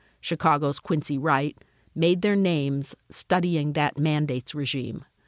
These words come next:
American foundations such as Rockefeller and Carnegie were happy to underwrite their efforts. One of Vitalis's core arguments is that the difference between these serious-minded researchers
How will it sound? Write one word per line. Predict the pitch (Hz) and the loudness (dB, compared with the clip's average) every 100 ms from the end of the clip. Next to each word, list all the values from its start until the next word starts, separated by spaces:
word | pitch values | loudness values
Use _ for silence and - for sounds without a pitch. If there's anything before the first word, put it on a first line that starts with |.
| _ _ - | _ _ 0
American | 180 175 180 233 | 4 4 4 0
foundations | 180 190 165 151 147 - 147 147 | 2 2 4 2 0 0 0 0
such | - 147 160 | -2 -2 -2
as | - | -2
Rockefeller | 156 143 170 - 139 139 | 2 2 0 0 0 0
and | 127 143 139 | 0 -2 -2
Carnegie | 180 160 156 143 127 131 - | 0 2 0 -2 -6 -6 -4
were | 165 | -4
happy | 143 156 151 135 | 0 -2 -2 -4
to | 139 135 | -2 -2
underwrite | 139 131 113 120 | -2 -2 -2 -2
their | - 120 | -2 -2
efforts. | - 123 107 - - - _ _ _ _ _ _ _ _ _ _ _ _ _ _ _ _ _ - | 0 -2 -4 -8 -8 -10 _ _ _ _ _ _ _ _ _ _ _ _ _ _ _ _ _ -6
One | 180 220 277 | 2 4 4
of | 294 | 0
Vitalis's | 302 226 196 208 190 - | 0 2 2 2 0 -2
core | - 208 214 | 0 2 2
arguments | 165 156 151 135 127 135 - | 4 2 2 -2 -2 -4 -4
is | - 156 | -2 0
that | 170 | 0
the | 175 | 0
difference | 170 277 - 143 139 | 2 0 2 0 0
between | - 185 - 196 180 | -4 -4 0 2 4
these | 165 | 2
serious-minded | - - 214 214 196 180 160 151 143 | 0 0 2 2 2 2 2 0 -2
researchers | 147 - 190 - 123 123 - | -2 2 0 0 -4 -2 -4